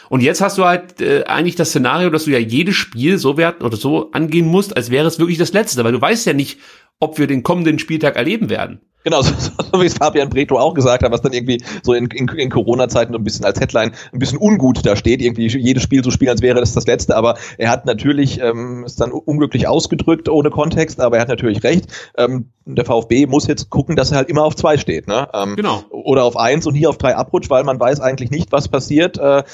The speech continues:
Speaker 2: wenn jetzt auf einmal fünf Mannschaften sagen, oh, wir haben positive Corona-Fälle, wir gehen in Quarantäne und irgendjemand kommt dann auf die Idee, dass es doch ganz vernünftig wäre, die Saison abzubrechen, dann tust du gut daran, ähm, auf einem Aufstieg, äh, Aufstiegs- oder Nicht-Abstiegsplatz zu stehen. Und insofern, äh, ja, ist jetzt jedes Spiel ein Endspiel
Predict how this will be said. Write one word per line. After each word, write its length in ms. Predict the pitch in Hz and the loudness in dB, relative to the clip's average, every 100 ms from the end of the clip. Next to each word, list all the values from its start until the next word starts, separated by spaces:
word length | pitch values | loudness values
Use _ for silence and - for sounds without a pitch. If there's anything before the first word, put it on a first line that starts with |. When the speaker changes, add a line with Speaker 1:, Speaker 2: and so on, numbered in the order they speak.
| - - | -12 -2
Speaker 2:
wenn 80 | 135 | 0
jetzt 120 | 135 | 0
auf 120 | 120 | 0
einmal 340 | 131 139 135 | 0 2 2
fünf 380 | 135 - 147 - | 0 -4 -4 -2
Mannschaften 420 | 139 - 143 - | -4 -2 -4 -4
sagen, 220 | 147 143 139 | 2 2 4
oh, 220 | 208 190 | 2 4
wir 100 | 156 | 2
haben 260 | 143 143 151 143 | 2 -2 -2 -2
positive 360 | 160 156 151 - | 0 -2 -4 -4
Corona-Fälle, 560 | 135 151 151 156 143 | 0 0 0 2 2
wir 80 | 139 | 2
gehen 140 | 131 135 | 0 0
in 60 | |
Quarantäne 460 | 135 127 120 139 147 | 0 2 2 2 0
und 140 | 135 | 0
irgendjemand 480 | 139 139 139 135 139 | 0 0 0 -2 -2
kommt 160 | 135 143 | -2 -2
dann 100 | 131 | 0
auf 160 | 127 | 0
die 120 | 139 | 2
Idee, 220 | 135 139 139 - - | 4 4 2 -6 -6
dass 160 | - 123 | -2 0
es 100 | 131 | 0
doch 300 | 143 135 120 | 0 -2 -2
ganz 180 | 107 - | -4 -2
vernünftig 420 | 120 117 - 104 | -4 -4 -6 -2
wäre, 200 | 107 107 | 0 0
die 80 | 104 | 0
Saison 260 | 101 104 | 0 0
abzubrechen, 540 | 101 - 139 117 123 123 | -2 -2 -2 0 0 0
dann 160 | 123 | 0
tust 240 | 139 165 - | 0 0 0
du 60 | |
gut 200 | 127 160 | -2 0
daran, 320 | 175 151 156 160 - - - | 2 2 0 -2 -12 -4 0
ähm, 300 | 127 135 139 | 0 0 -2
auf 160 | 127 | -2
einem 180 | 127 120 | 0 -2
Aufstieg, 540 | - 143 147 175 151 - | 0 0 0 -2 -4 -8
äh, 320 | 160 135 135 | -2 0 2
Aufstiegs- 420 | 131 151 156 - | 0 -2 -6 -2
oder 140 | 135 | 0
Nicht-Abstiegsplatz 680 | 135 135 117 - 95 - - | 0 0 0 -2 -2 -2 -2
zu 120 | - | -6
stehen. 240 | - - 85 | -6 -4 -4
Und 60 | |
insofern, 520 | 90 92 101 113 117 117 | -2 -2 0 0 0 0
äh, 120 | 120 | 2
ja, 140 | 139 | 2
ist 100 | 76 | 0
jetzt 180 | 95 98 - | -6 -8 -6
jedes 320 | 95 110 135 | -2 0 -2
Spiel 220 | - 120 | 0 0
ein 120 | 113 | 2
Endspiel 420 | 113 139 - 180 | -2 -2 2 2